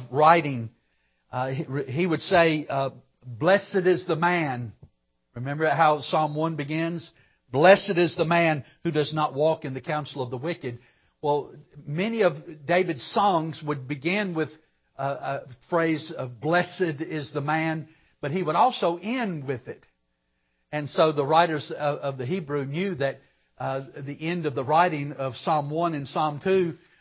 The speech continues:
uh, came down to the end of Psalm two in verse twelve,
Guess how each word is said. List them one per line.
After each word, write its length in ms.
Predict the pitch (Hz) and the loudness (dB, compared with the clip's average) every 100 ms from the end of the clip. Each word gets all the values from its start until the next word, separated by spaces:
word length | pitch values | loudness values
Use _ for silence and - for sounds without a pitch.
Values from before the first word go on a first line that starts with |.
| - | -4
uh, 160 | 147 143 | -2 0
came 300 | - 175 165 | 0 0 2
down 320 | 160 160 160 | 2 2 0
to 100 | 165 | -2
the 240 | 143 156 | -2 -2
end 220 | 165 165 | -2 0
of 100 | 143 127 123 _ - | -2 -2 -12 _ -2
Psalm 320 | - 160 151 | 2 2 2
two 220 | 196 185 | 4 4
in 100 | 143 | 2
verse 240 | 156 147 | 0 0
twelve, 460 | - 165 180 151 135 | 0 4 6 6 4